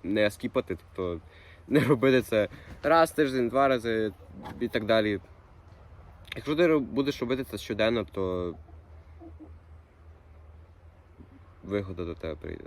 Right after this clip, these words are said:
До тебе прийдуть такі плюси, яких ти навіть ще не очікував. Але саме найкраща медитація працює в парі з, е, дофаміновим детоксом.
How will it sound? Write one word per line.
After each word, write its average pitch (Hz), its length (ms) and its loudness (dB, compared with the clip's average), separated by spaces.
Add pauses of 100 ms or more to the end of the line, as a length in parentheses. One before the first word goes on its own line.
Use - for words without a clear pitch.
До 85 80 -12
тебе 95 200 -4
прийдуть 98 300 -4
такі - 260 -10
плюси, 104 340 -8
яких 95 360 -8
ти - 140 -10
навіть 87 280 -6
ще - 140 -12
не 78 100 -8
очікував. - 520 -14 (1160)
Але 107 160 -2
саме 135 220 2
найкраща 135 380 0
медитація 113 600 0
працює 104 360 -6
в 98 60 -8
парі 95 360 -2
з, 85 140 -10
е, 85 300 -4
дофаміновим 87 540 -8
детоксом. - 400 -16